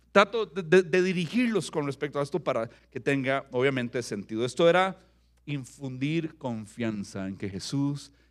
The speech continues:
iba a reinar por siempre. Sí. Pero para nosotros es tan difícil a veces pensar en esto, ¿verdad? Con nuestros gobiernos corruptos. ¿Sí me va a entender?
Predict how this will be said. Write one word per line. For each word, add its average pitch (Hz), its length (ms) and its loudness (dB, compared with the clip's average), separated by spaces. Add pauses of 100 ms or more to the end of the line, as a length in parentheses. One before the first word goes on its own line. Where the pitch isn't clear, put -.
(100)
iba 107 540 2
a - 160 -10
reinar 85 640 -6 (320)
por - 200 -18
siempre. - 540 -10 (1500)
Sí. 127 200 -20 (1080)
Pero 90 280 -4 (760)
para 101 160 -2
nosotros 113 360 -6
es 123 120 -4
tan 131 160 0
difícil 117 400 -4
a 98 60 -2
veces 110 360 -4
pensar 107 400 -6
en 110 160 -4
esto, 113 260 -6
¿verdad? 101 220 -4
Con 104 160 -6
nuestros 104 300 -8
gobiernos 104 560 -4
corruptos. 120 600 -8 (1500)
¿Sí 156 100 -8
me 180 60 -2
va 165 80 2
a 160 40 0
entender? 143 360 -8